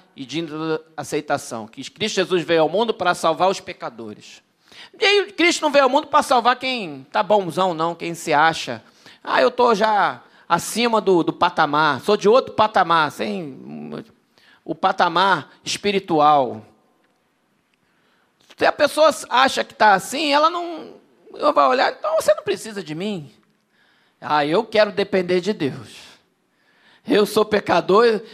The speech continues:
e sou o principal, porque eu quero depender da graça de Deus que me salva. Eu não quero prescindir da graça de Deus de jeito nenhum. Jesus veio para me salvar." A mim e a você.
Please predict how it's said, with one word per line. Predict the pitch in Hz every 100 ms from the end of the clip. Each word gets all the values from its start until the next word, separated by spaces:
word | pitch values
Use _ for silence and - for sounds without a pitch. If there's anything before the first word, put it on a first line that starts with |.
| -
e | 170
sou | 226 240
o |
principal, | 233 311 311 - 175 143 113 - _ _ _ _ _ _ _ _ -
porque | 147 190
eu | 202
quero | - 196 247 277
depender | 240 247 226 208 208 247 294 - - _ -
da | 208
graça | 202 254 311 285
de | 240
Deus | 185 233 277 294
que | 294
me | 392
salva. | - 247 220 285 240 190 135 - _ _ _ _ -
Eu | 233
não | 302
quero | 285 311
prescindir | 320 302 320 - 302 269 220 262 320
da | 311 285
graça | 277 294 294
de | 262
Deus | 208 247 294 240 226
de | 277
jeito | 247 302 302
nenhum. | 294 277 247 320 320 - _ _ _ _ _ _ _ _
Jesus | 185 190 254
veio | 208 247
para | 247
me | 233 -
salvar." | 226 190 160 180 202 190 _ _ _ _ _ _ - - _ _ _ _ _ _ _ _ _ _ _
A | 139
mim | 143 165 220
e | 202
a |
você. | 185 180 - 113 98